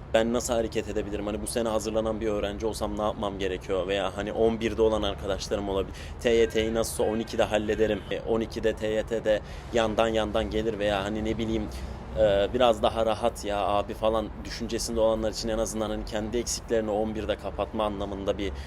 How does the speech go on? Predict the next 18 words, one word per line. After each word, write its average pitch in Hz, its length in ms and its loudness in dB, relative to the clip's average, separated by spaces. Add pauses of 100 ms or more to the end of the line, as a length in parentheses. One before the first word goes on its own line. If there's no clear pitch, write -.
(220)
onlara 104 420 2
da 98 320 4
yol 107 180 2
gösterici 101 520 -4
olabilir. 95 320 -2
On 127 140 0
ikiler 120 300 0
için 104 200 -4
zaten 104 440 -2
diyeceklerimi 92 540 -6
söyledim. 107 300 -6
Mezun 135 320 -4
arkadaşlarım 117 680 -2
zaten 117 320 2
hani 110 240 -2
mezunluklarından 107 1040 -2
kaynaklanan 98 420 -8 (320)
eğer 107 240 4